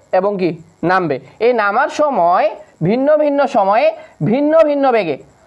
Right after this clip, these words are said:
তাহলে ভিন্ন ভিন্ন সময়, এই ভিন্ন ভিন্ন সময়টা বের করতে হবে এবং ভিন্ন ভিন্ন সময়ের যে বেগটা আছে, এই বেগটা আমাদের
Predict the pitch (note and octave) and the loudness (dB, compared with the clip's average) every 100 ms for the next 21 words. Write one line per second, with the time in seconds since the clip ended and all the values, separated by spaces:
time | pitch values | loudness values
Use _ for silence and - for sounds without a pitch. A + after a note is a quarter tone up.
0 | _ - A3 A3 G3 A#3+ C#4 D#4 D#4 D#4 | _ -2 0 2 0 0 0 0 0 0
1 | D4+ G#3+ A#3+ D#4+ E4 - - A3+ G#3 A#3+ | 0 0 0 -2 -6 -14 -2 -2 0 0
2 | C#4 C#4+ C#4+ C#4+ B3 B3+ B3 A#3+ A3 A3 | 0 0 0 0 0 2 2 0 0 -2
3 | A#3+ A#3+ C#4+ D#4+ - - G3+ G#3 F#3+ G#3 | 0 2 4 2 -2 -4 -2 0 0 0
4 | A#3+ C4 C4 C4 C4 A#3 A3+ G#3 G3+ F#3+ | 0 0 2 0 0 2 2 0 -2 -2
5 | G3 G#3 G3 A3 C#4+ - - - F#3 F3 | -2 0 0 2 -2 -2 -16 -4 -2 0
6 | E3+ F#3 E3 D#3+ F3 | -2 -2 -2 0 0